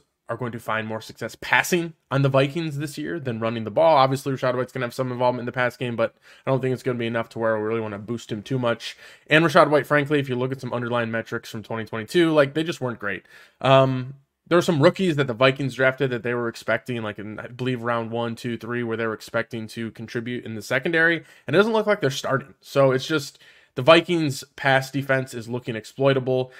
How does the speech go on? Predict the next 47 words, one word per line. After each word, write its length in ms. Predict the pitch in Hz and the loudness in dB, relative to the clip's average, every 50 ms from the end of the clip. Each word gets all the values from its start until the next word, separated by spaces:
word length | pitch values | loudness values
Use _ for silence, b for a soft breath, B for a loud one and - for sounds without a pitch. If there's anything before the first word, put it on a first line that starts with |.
| B B B B B B | B B B B B B
I 120 | - 127 | -2 2
know 200 | 131 135 139 135 | 4 6 6 6
people 260 | 139 151 135 127 131 | 4 2 -2 2 2
are 80 | 127 123 | 2 4
down 180 | 123 123 127 | 4 4 4
on 140 | 127 123 123 | 2 2 0
Mayfield. 440 | 120 117 120 117 - 131 120 120 113 | 0 -2 -2 -2 -2 -2 -2 -2 -2
I 60 | 113 | -2
know 160 | 113 127 131 | 0 0 -2
people 220 | 131 135 127 123 123 | 0 -2 -4 -4 -2
down 180 | 117 120 123 | 0 0 0
on 80 | 120 117 | 0 0
Evans 300 | 110 113 110 113 113 113 | 0 -2 -2 -2 -6 -6
and 80 | 110 110 | -4 -2
Godwin, 340 | 113 104 107 110 113 113 | 0 0 0 0 -2 -6
but 80 | 101 104 | -6 -6
I 80 | 104 104 | -8 -8
think, 280 | - 131 123 113 - | -6 -8 -10 -8 -8
again, 320 | 117 110 113 110 107 107 101 | -8 -6 -6 -6 -6 -6 -6
that 180 | 110 104 92 | -8 -8 -8
they'll 120 | - 110 110 | -6 -10 -10
surprise 460 | - - 104 - 117 107 104 107 - | -10 -12 -10 -4 -2 -2 -2 -2 -4
some 140 | - 107 107 | -8 -14 -12
people, 320 | 110 107 98 104 107 107 | -12 -12 -10 -8 -8 -6
and 140 | 104 101 - | -8 -8 -10
Rachaad 360 | 107 110 104 - 113 107 104 | -14 -14 -8 -6 -6 -6 -4
White's 300 | 104 104 104 104 - - | -4 -6 -6 -8 -8 -10
not 260 | 113 101 95 95 - | -8 -8 -8 -8 -10
going 160 | - 110 107 104 | -12 -14 -14 -14
to 80 | - 98 | -16 -16
be 400 | - 101 98 98 95 98 98 95 | -14 -12 -10 -10 -8 -10 -10 -12
this, 380 | 101 107 107 104 - - - | -10 -10 -10 -10 -10 -10 -8
uh, 220 | 107 101 95 98 98 | -6 -4 -4 -4 -4
bell 240 | 104 123 120 117 117 | -2 -2 0 0 0
cow 240 | - 117 110 110 | 0 0 0 2
or 60 | 107 101 | 0 -2
have 220 | - 107 104 98 | -2 -4 -4 -6
the 80 | 110 98 | -6 -14
success 440 | - 92 - - - 104 101 101 - | -16 -18 -18 -14 -10 -8 -8 -8 -10
that 140 | - - - | -12 -14 -12
people 220 | 104 98 - 101 | -14 -14 -14 -14
think 220 | - - 107 92 | -14 -14 -16 -16
he's 100 | 104 95 | -16 -14
gonna 180 | - 101 98 95 | -12 -12 -12 -10
have 500 | - 104 98 95 95 95 90 - 104 101 | -8 -6 -6 -6 -6 -8 -10 -18 -18 -14
this 240 | 101 104 - - - | -14 -14 -14 -14 -16
week. 280 | 92 85 82 _ - | -16 -16 -16 _ -20